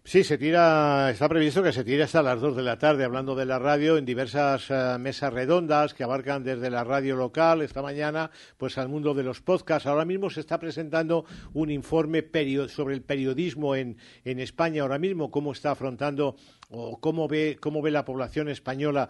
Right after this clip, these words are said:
eh, los cambios sociales vistos por el, por el periodismo. Bueno, hay una cierta desconfianza, pero, eh, la verdad es que podían, podía, la población española podía reprocharnos más a los informadores, pero bueno, está comedida y está muy bien.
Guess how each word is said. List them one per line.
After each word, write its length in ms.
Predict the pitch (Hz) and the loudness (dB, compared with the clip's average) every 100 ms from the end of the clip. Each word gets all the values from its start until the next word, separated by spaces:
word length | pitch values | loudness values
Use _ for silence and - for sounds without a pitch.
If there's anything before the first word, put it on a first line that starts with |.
| - - _ 131 | -6 -20 _ -6
eh, 220 | 131 135 | -4 -2
los 340 | 131 139 - | -2 -4 -6
cambios 720 | - 180 175 147 139 120 - - | 0 2 2 0 0 -2 -8 -20
sociales 680 | - 143 - 165 151 135 113 | -10 -8 -2 0 2 -2 -4
vistos 380 | 170 - 143 - | -8 -6 -8 -4
por 180 | 139 | -4
el, 240 | 135 131 117 - - _ | -2 -4 -6 -14 -20 _
por 200 | 147 135 | -4 -2
el 120 | 135 | -2
periodismo. 600 | 107 127 131 180 233 156 | -4 -4 -2 -2 -4 -4
Bueno, 180 | 151 160 | -4 -2
hay 140 | 147 160 | -4 -4
una 120 | 143 | -4
cierta 300 | 151 143 135 | -4 -2 -4
desconfianza, 640 | 117 135 120 139 127 151 | -4 -8 -4 -4 -2 -2
pero, 320 | 147 156 160 - - 151 - | 0 0 0 -4 -16 -20 -12
eh, 180 | 123 131 | -8 -6
la 100 | 135 | -4
verdad 160 | 139 | -4
es 80 | 143 | -2
que 100 | 170 | -4
podían, 560 | - 127 143 143 139 127 | -4 -2 0 0 -4 -8
podía, 560 | 131 127 139 139 135 | -6 -2 0 0 -2
la 140 | 127 120 | -4 -6
población 340 | 123 113 139 | -8 -6 -8
española 420 | 123 139 139 135 | -6 -4 -2 -2
podía 300 | 135 127 135 | -4 -2 -2
reprocharnos 720 | 127 120 117 - 135 127 113 | -2 -6 -8 -6 -6 -6 -8
más 240 | 135 135 - - - - | -6 -8 -10 -20 -10 -4
a 100 | 127 | -4
los 200 | 123 131 | -4 -8
informadores, 680 | - 135 131 131 156 156 | -6 -6 -4 -2 -2 -4
pero 200 | - 156 | -2 0
bueno, 260 | 170 170 107 | 2 0 -4
está 260 | - 147 139 | -6 -4 -4
comedida 460 | 139 131 135 139 | -6 -6 -4 -4
y 20 | 113 | -4
está 200 | - 123 | -8 -10
muy 120 | 113 | -10
bien. 180 | 104 | -12